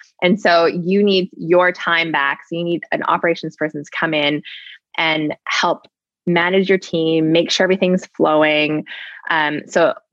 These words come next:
on my level, like, I have one main reti-, retainer client.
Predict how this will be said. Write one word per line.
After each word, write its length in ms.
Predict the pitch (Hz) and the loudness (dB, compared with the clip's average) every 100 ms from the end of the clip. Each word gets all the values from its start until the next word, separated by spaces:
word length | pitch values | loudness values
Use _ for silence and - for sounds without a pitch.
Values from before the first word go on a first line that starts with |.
| _ 170 | _ -2
on 180 | 160 | 0
my 240 | 165 175 185 | 2 2 2
level, 240 | 170 160 | 2 2
like, 160 | 156 156 | 0 0
I 80 | 165 | -2
have 240 | - 151 | -2 -4
one 300 | 156 165 160 | 0 -2 -2
main 160 | 156 151 | -6 -6
reti-, 340 | 151 - 147 - | -6 -6 -6 -2
retainer 380 | 170 - 160 156 | -2 0 -4 -4
client. 500 | - 156 151 151 | -2 -2 0 -2